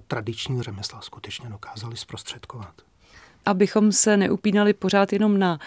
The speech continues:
Speaker 2: historickou budovu Jihočeského muzea, já jsem už nastínila, že vy se vlastně staráte o více objektů a jedním z nich je Žumberk, který taky možná zůstává trochu stranou zájmu návštěvníků. A je to škoda.
Speaker 1: Do jisté míry ano,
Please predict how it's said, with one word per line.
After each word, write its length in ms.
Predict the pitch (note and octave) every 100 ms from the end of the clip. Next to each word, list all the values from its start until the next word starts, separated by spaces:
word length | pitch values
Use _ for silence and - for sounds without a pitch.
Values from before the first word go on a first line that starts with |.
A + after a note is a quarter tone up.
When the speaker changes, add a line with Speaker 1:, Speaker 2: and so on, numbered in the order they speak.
| - -
Speaker 2:
historickou 640 | E3 D#3 E3 A3 A3+ - A#3
budovu 300 | D3+ D3+ D#3
Jihočeského 640 | D#3+ D#3+ F3+ - F3+ E3
muzea, 340 | E3+ D#3+ F#3 F3+
já 180 | D#3+
jsem 260 | D3 F3 E3+
už 120 | D#3
nastínila, 560 | E3+ D3 - F3 D#3+ D#3+
že 160 | D#3
vy 160 | D#3+ D#3+
se 200 | - E3
vlastně 320 | D#3 D3+ F3
staráte 440 | - E3 D#3+ D#3+ -
o 80 |
více 340 | D3+ D3 - -
objektů 540 | E3 D3+ D3 - D#3 - - - -
a 120 | F3 E3
jedním 400 | D#3+ D#3+ D#3+ D#3
z 120 | D3+
nich 240 | D#3 -
je 140 | E3 D#3
Žumberk, 500 | D3+ D#3 D3+ C#3+ C#3 -
který 300 | - F3+ G#3+
taky 360 | - C#3+ - F3
možná 500 | E3+ C#3 D3+ C#3+ C#3+
zůstává 580 | D#3+ - E3 D3+ C#3+ C#3 - -
trochu 300 | - F#3+ G#3
stranou 400 | - F3 D#3+ D#3
zájmu 300 | D#3 D3+ D#3
návštěvníků. 720 | D#3+ D#3 - F3 D3 - - -
A 160 | F#3 F3 - -
je 80 | G#3
to 100 | B3
škoda. 340 | - F3+ A#2+ - - - - -
Speaker 1:
Do 60 | A#2
jisté 240 | A2 -
míry 300 | C#3+ D3+ E3+
ano, 400 | G3 C3 A#2 A2+